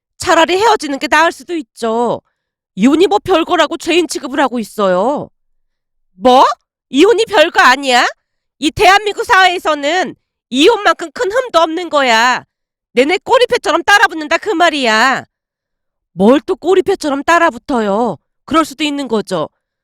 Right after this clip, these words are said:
우리 며느리 불편해하니까 그런 얘기는 그만하세요. 그리고 오늘 어머님 생신이신데 그런 얘기할 건 아닌 것 같네요." 라며 시어머님이 큰어머님을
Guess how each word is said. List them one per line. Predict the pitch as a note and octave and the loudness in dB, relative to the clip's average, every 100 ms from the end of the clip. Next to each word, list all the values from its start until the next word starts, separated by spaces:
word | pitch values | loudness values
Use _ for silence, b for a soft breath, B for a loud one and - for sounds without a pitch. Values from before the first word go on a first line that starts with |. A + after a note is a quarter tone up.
| _ _ - | _ _ -2
우리 | C4+ | 0
며느리 | C#4 D#4 E4+ E4+ | 2 2 0 -4
불편해하니까 | - F#4 F4 D4+ C#4+ C4 - B3 C#4+ G#3+ - _ _ | -4 -2 -2 -2 -2 -4 -4 -2 -2 -4 -8 _ _
그런 | - F4+ D#4 | -2 0 0
얘기는 | D4 C4+ C4+ | -2 -4 -2
그만하세요. | - D4 D4 B3 G#3 F3+ D3+ - _ _ _ _ _ _ | 0 2 2 -2 -4 -8 -8 -12 _ _ _ _ _ _
그리고 | - B3+ C4+ D4 | -2 2 2 0
오늘 | C#4 | 2
어머님 | C4+ C4+ D#4+ D4+ | 4 2 0 -4
생신이신데 | G4+ F#4+ F4+ C#4+ B3+ G#3+ G#3 C#4+ _ _ _ _ | -6 -4 -4 -6 -8 -6 -6 -6 _ _ _ _
그런 | - D#4 E4+ | -2 2 2
얘기할 | E4+ F4+ C#4+ | 0 0 0
건 | C#4+ D#4+ | 0 0
아닌 | E4 E4 | 0 -2
것 | C#4+ | -2
같네요." | B3 A3 G3+ F#3+ G#3+ G#3 _ _ _ _ _ _ _ _ _ _ - | -2 -2 -4 -2 -2 -6 _ _ _ _ _ _ _ _ _ _ -2
라며 | A#3+ D4 F4+ | 0 0 -2
시어머님이 | F#4 - A4 G#4+ F#4 F4 F#4 | -4 -4 -2 -2 -2 -4 -6
큰어머님을 | - G#4+ G#4 G4+ C4+ B3 C4+ C4 | -4 -4 -2 -4 -4 -2 -2 -2